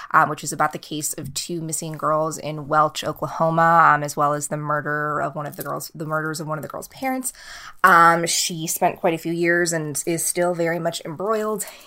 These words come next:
in this case. Um, she wrote this wonderful book, um, chronicling her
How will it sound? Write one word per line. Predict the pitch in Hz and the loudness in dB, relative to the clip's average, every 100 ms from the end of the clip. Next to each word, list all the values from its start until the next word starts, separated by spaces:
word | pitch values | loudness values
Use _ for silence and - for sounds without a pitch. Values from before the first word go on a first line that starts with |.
| - | -8
in | 190 190 | -2 -2
this | 180 - | -2 -4
case. | 190 170 170 - - - - - - | -4 -2 -2 -2 -6 -14 -16 -4 4
Um, | 147 143 143 143 127 | 6 6 4 0 -8
she | - - | -8 -8
wrote | 143 139 - | -4 -6 -4
this | 139 | -6
wonderful | 143 143 143 151 151 160 - - - - | -2 -2 -4 -4 -2 -2 -4 -16 -20 -14
book, | 160 202 214 208 - | -2 4 4 4 -2
um, | 151 147 147 143 156 - - _ _ | 2 4 4 2 -4 -16 -20 _ _
chronicling | 151 139 147 147 | 0 0 -2 -6
her | 165 151 | -6 -6